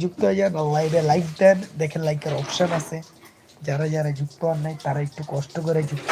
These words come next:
হয়ে যান প্লিজ, everyone, ঠিক আছে? সবাই একটু যুক্ত হয়ে যান।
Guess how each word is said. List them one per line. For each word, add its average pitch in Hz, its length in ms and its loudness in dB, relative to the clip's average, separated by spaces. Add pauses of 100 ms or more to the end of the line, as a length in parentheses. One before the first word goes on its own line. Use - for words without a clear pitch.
হয়ে 160 200 4
যান 156 120 4 (160)
প্লিজ, 180 280 0 (1500)
everyone, 165 520 4 (760)
ঠিক 185 180 -6
আছে? 151 120 0 (100)
সবাই 170 220 0
একটু - 140 -4 (100)
যুক্ত 156 260 -8
হয়ে 156 160 -4
যান। 160 120 -2